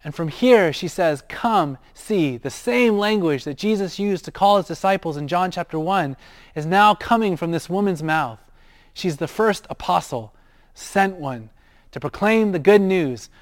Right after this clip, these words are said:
calling people to come and see Jesus. And wonder of wonders, the passage ends with the whole town proclaiming that we know that this is indeed the Savior of the world.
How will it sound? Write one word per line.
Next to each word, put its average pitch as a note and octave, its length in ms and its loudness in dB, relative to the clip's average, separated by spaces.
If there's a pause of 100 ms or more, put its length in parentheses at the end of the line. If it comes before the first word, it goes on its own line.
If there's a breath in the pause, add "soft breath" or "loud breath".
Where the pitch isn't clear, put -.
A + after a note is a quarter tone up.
(140 soft breath)
calling A3 380 4
people C#3+ 380 -4
to C3 100 -14
come G3+ 400 -2
and B2+ 100 -6
see G#3+ 280 -2
Jesus. D3 560 -4 (420 soft breath)
And C#3 180 -6
wonder G3 300 4
of E3+ 140 2
wonders, D3+ 460 -2
the C3+ 100 -10
passage F#3 500 -4
ends D#3+ 320 -2
with C3 140 -12
the - 180 -14
whole A#3 220 8
town G3 400 -2
proclaiming D#3 600 -4 (380 loud breath)
that D3 160 -4
we E3 160 0
know E3+ 540 2 (220 soft breath)
that C#3 160 -10
this G3+ 200 8
is E3+ 140 0
indeed D3+ 540 0
the B2+ 160 -10
Savior C#3 500 0
of B2 160 -8
the B2+ 80 -6
world. A#2+ 420 -6